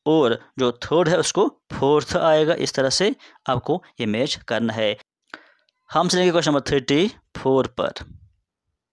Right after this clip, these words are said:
the Rajiv Gandhi Scheme for Empowerment of Adolescent Girls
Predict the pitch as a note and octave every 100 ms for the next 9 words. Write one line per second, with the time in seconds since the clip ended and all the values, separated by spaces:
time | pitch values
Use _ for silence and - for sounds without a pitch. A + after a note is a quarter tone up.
0 | _ _ _ _ _ _ _ - - _
1 | _ - C3 C3+ E3 F#3 G3 G3+ F#3+ G3+
2 | G#3 - - - F3 F#3+ G3+ G#3+ - -
3 | D#3 D3 - D#3 D3 F3+ A3 G3+ D#3+ D#3
4 | - D3+ C#3 - - - B2+ D3+ G#3+ A#3
5 | D3+ C3+ C3+ A#2+ D3+ D3 B2 F#3 -